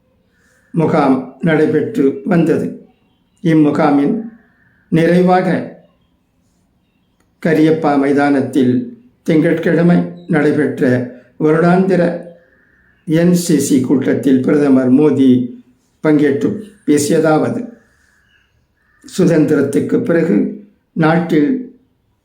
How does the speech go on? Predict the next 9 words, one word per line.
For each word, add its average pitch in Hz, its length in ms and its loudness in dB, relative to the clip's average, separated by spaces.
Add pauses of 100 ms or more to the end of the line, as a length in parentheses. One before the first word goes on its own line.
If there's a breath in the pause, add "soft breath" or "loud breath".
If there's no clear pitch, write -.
(500)
குறிப்பிட்ட 175 640 0
காலம் 135 440 2
வரை 131 280 2 (840)
மத்திய 151 480 0
மாநில 135 380 2 (1000)
தேர்தல்கள் 151 640 0 (280)
ஒன்றாகவே 127 640 0 (1600 loud breath)
நடத்தப்பட்டன. - 760 -2 (1200)
காலப்போக்கில் 165 840 0